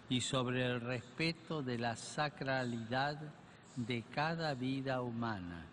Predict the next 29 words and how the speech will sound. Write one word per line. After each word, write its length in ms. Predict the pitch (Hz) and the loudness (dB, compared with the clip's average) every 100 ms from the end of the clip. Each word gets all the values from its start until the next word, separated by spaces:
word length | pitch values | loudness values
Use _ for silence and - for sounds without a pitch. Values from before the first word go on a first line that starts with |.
| - - - - - - - | -16 -18 -18 -18 -18 -10 -6
de 100 | 110 | -2
cada 400 | - 139 135 131 | 0 2 4 2
hombre 560 | 147 160 160 170 156 | 2 0 -2 -2 0
y 40 | 147 | 0
de 140 | 131 | -2
cada 380 | - 131 135 131 | 0 0 2 0
mujer, 520 | 131 123 - 110 95 85 82 - - - - - - - - - | 0 -2 -2 -2 -2 -6 -12 -14 -20 -20 -20 -20 -20 -20 -16 -6
de 220 | 117 120 | -2 0
los 120 | 117 - | 0 -2
pobres, 460 | - 139 113 98 87 - - - - | 0 2 2 -2 -6 -10 -16 -12 -4
de 160 | 120 | 0
los 220 | 120 120 - | 0 0 0
ancianos, 760 | 117 110 143 139 117 95 92 - - - - | -2 0 2 2 2 -2 -6 -12 -18 -18 -8
de 160 | 120 120 | -2 2
los 220 | 123 113 | 2 0
niños, 680 | 113 143 135 110 104 95 - - - - - | 2 4 2 0 -4 -6 -10 -16 -18 -14 -4
de 160 | 120 | 0
los 220 | 120 113 - | 2 0 -2
enfermos, 880 | 117 110 139 143 107 98 92 - - - - - - | -2 0 2 2 0 -4 -6 -8 -14 -18 -18 -10 -2
de 160 | 117 | 0
los 220 | 117 113 | 2 0
no 180 | 123 151 | 2 2
nacidos, 880 | 151 135 - - 139 110 95 90 - - - - - | 2 0 -2 0 0 0 -4 -8 -12 -16 -18 -10 -2
de 140 | 120 | 2
los 220 | 120 113 | 2 2
desocupados, 1080 | 117 117 117 107 107 139 139 120 98 98 95 - - - - | 0 -2 -4 -4 -2 4 4 4 0 -6 -10 -14 -14 -14 -2
de 140 | 123 123 | 2 2
los 260 | 123 120 | 2 0
abandonados, 960 | 117 117 117 113 117 131 139 113 98 | 0 2 2 0 2 2 2 0 -4